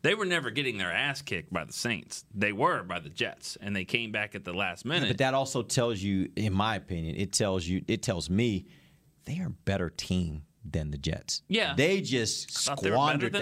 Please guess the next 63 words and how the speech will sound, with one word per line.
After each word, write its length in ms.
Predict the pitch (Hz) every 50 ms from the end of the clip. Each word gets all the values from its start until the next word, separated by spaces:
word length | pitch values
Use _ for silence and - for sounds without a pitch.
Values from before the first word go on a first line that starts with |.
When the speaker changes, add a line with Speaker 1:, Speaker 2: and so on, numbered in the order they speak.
| 107 107
Speaker 2:
that 80 | -
Speaker 1:
the 60 | -
Speaker 2:
game. 240 | 110 107 180 - -
Speaker 1:
Saints. 160 | - - - - - - -
Speaker 2:
I, 100 | - - - - - - _ -
I, 120 | - 175 - _ _ _ _ _ _ -
I 100 | - 180
think 160 | 190 220 226 190
you 80 | 180
can 100 | 180 170
make 140 | 165 160 151
that 100 | 156 123
argument, 460 | 117 131 156 165 185 196 - - 131 113
but 220 | 139 131 127 - -
the 200 | 113 110 120 117
records 380 | 113 127 151 160 151 127 - -
say 200 | - 127 117 113
that 100 | 104 101
they're 100 | 104 98
not. 300 | 98 110 - - - - - - - _ _ -
And 60 | -
Speaker 1:
Right. 100 | 110 95 98
Speaker 2:
the 60 | 113
records 340 | 123 156 170 - 165 147 156
say 160 | 151 135 131
that 120 | 120 110 -
they 160 | 120 127 123
are 180 | 113 104 98 98
a, 140 | 101 98
clearly 480 | 95 - - - 143 147 143 127 113 110
not 220 | 107 107 107 104
as 200 | 98 95 85 - - -
in 160 | 113 117 110
the 60 | 104
same 320 | 98 - 117 110 104 104 101
league 240 | 107 107 104 101 87
with 180 | 104 101 98
the 60 | -
Saints. 320 | 90 - 117 104 95 - 110
Speaker 1:
But 120 | 131 156
in 120 | 196 196 196
that 200 | 185 165 131 120
game, 240 | 147 143 143 131
right 260 | 120 131 143 151 147 147
then 160 | 151 147 143
and 160 | 135 123 120
there, 180 | 113 92 80 71
right 400 | 76 87 110 123 147 165 160 156
there 260 | - 147 143 143 139 139
in 80 | 131 127
that 180 | 123 123 110
game, 280 | 101 110 104 101 95 95
I 100 | 92 92
think 400 | - - 104 92 - - - -
it 240 | - - - 101 95
looked 240 | 98 104 101 98 -
like 180 | 101 87 85 -
the 100 | 90 80
Cowboys 500 | - - 95 90 87 85 90 85 82 85
were 160 | 85 85 82
a 60 | 82
better 300 | 82 82 85 80 80 78
team. 300 | 80 - 80 73 - -